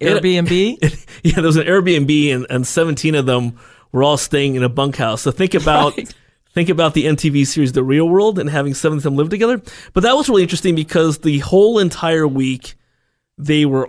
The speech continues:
Speaker 1: arguing about how they wanted to launch this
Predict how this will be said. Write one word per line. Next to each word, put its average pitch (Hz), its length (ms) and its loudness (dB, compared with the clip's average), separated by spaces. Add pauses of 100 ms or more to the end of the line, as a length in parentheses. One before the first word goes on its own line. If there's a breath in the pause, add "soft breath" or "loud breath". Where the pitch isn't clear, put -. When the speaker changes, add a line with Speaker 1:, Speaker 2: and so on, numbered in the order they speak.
Speaker 1:
arguing 139 600 0
about 120 160 -6
how 147 200 0
they 160 100 2
wanted 143 240 0
to 135 60 -2
launch 131 440 -4 (100)
this 127 240 -6